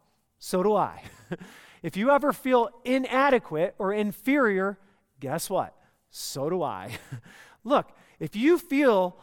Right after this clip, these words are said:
like you don't live up to the standard of Christianity and that's why you can't share the good news, man, you're coming from this from the whole wrong angle.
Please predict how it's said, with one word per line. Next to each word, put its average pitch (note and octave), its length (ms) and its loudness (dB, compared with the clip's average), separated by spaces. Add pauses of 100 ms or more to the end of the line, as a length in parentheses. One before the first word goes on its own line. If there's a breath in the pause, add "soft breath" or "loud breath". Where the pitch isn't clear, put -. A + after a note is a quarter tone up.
(140 soft breath)
like F3+ 240 -2
you A3 300 -6 (640)
don't A#3+ 320 2
live A#3+ 220 4
up B3+ 140 0
to A3 100 -6
the F#3+ 100 -6
standard G3 800 -4
of F3+ 120 -8
Christianity F#3+ 680 -6
and D3 200 -10
that's E3+ 340 -2
why A3 120 -2
you A3 160 -6
can't A3 380 -8
share G#3 280 -4
the G#3 100 -8
good G3+ 200 -6
news, A3 360 -8 (560 soft breath)
man, F#3+ 300 -4
you're G3+ 220 0
coming G3 300 -6
from F#3+ 180 -6
this F3+ 240 -6
from E3 220 -8
the C#3 120 -8
whole G3 680 -4 (200 soft breath)
wrong E3 520 -2 (360 soft breath)
angle. F#3 400 -2